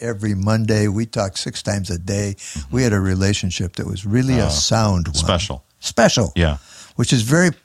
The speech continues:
Speaker 1: important at the core.
Speaker 2: Yeah.
Speaker 1: Okay? So at the end of twenty-five years, it was time to leave. And so we moved six blocks away to, um,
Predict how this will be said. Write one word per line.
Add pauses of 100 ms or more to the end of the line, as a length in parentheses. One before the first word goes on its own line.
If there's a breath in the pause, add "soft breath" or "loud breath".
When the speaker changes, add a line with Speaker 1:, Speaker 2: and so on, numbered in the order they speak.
(180)
Speaker 1:
important
at
the
core.
Speaker 2:
Yeah. (140)
Speaker 1:
Okay? (880 loud breath)
So
at
the
end
of
twenty-five
years,
it
was
time
to
leave. (140)
And
so
we (180)
moved
six
blocks
away (580 soft breath)
to,
um,